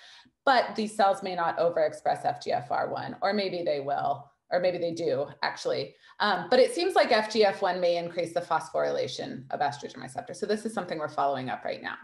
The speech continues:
So the next thing that we started doing is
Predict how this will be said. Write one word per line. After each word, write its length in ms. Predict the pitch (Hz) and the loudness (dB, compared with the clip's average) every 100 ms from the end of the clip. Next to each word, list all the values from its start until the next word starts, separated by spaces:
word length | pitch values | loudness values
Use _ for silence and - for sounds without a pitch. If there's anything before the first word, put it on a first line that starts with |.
| - _ - - - - | -18 _ -20 -20 -20 2
So 120 | 262 | 4
the 100 | 240 | 6
next 280 | 254 330 - | 4 2 0
thing 480 | 254 214 202 202 - | 2 2 0 -4 2
that 280 | 190 180 - | 2 2 -2
we 320 | 185 175 170 | -2 -2 -4
started 400 | 165 180 175 170 | 4 4 4 0
doing 320 | 165 165 170 | 0 0 0
is 400 | 170 170 160 - | 4 4 2 -4